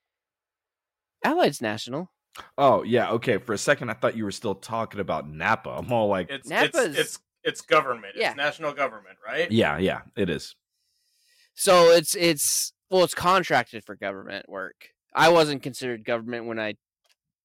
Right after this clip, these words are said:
Speaker 1: worked Rocky Mountain Power. Um, I was contracted.
Speaker 2: Yeah,
Speaker 1: But,
Speaker 2: see,
Speaker 1: um,
Speaker 2: and we're, and we're contracted with Intermountain, but it is, it is a federal site.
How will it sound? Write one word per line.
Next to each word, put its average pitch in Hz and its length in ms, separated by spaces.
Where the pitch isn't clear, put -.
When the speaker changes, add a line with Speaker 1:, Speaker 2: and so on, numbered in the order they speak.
Speaker 1:
worked 117 380
Rocky 110 240
Mountain 104 340
Power. 98 480
Um, 92 680
I 110 80
was 95 100
contracted. 90 760
Speaker 2:
Yeah, 110 320
Speaker 1:
But, 107 80
Speaker 2:
see, - 200
Speaker 1:
um, 92 260
Speaker 2:
and 123 200
we're, 135 100
and 123 240
we're 170 140
contracted 127 760
with 95 220
Intermountain, 104 640
but 95 240
it 98 120
is, 104 320
it 117 140
is 98 140
a 92 40
federal 78 380
site. 52 340